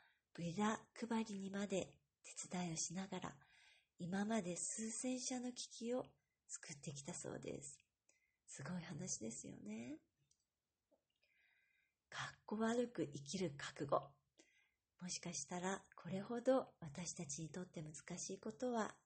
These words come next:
ないかもしれません。もし自分のプライドを捨てて、ありがとうやごめんなさい、助けてほしいということが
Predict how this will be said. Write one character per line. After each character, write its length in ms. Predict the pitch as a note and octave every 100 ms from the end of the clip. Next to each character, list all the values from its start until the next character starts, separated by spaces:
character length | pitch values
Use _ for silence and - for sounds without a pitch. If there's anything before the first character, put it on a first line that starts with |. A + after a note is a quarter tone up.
| -
な 100 | D#3
い 60 |
か 140 | - C#3
も 80 | C#3
し 160 | C#3+
れ 100 | D3+
ま 100 | - -
せ 120 | -
ん。 1700 | - _ _ _ _ _ _ _ _ _ _ _ _ _ _ _ A3+
も 80 | C4
し 420 | - A#3+ E3+ C#3 - _ _ _ - D#3
自 100 | C#3
分 200 | E3+ D#3+
の 80 |
プ 160 | D#3+ F3+
ラ 140 | F3
イ 40 | F3
ド 140 | F#3+
を 20 |
捨 140 | F#3+ -
て 120 | G3
て、 240 | - G3+ - _ _ _ _ _ _ _ _
あ 100 | D#3+
り 120 | F3
が 140 | F3+ -
と 160 | -
う 120 | D3 D3
や 120 | C#3 - _ _ _ _ _
ご 120 | C#3+
め 180 | C3+ C#3+
ん 80 | C#3
な 80 | -
さ 160 | - A2
い、 80 | - _ _ _ _ _ _ - - -
助 160 | - -
け 60 |
て 100 | -
ほ 120 | - -
し 160 | - -
い 160 | - - _ _ -
と 80 | E3
い 160 | E3+
う 40 | F3+
こ 120 | F#3
と 120 | G#3+
が 100 | G#3